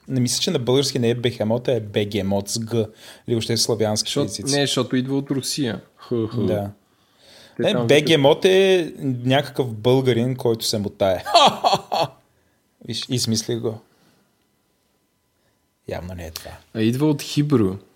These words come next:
Speaker 2: А,
Speaker 1: Естествено,
Speaker 2: означава
Speaker 1: всичко.
Speaker 2: beast. Ами да.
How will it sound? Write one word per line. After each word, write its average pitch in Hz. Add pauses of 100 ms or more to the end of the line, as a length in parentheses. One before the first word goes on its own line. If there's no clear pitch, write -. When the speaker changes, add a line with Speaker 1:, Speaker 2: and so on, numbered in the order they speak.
(960)
Speaker 2:
А, 104
Speaker 1:
Естествено, 113
Speaker 2:
означава 127
Speaker 1:
всичко. 104
Speaker 2:
beast. -
Ами 104
да. 113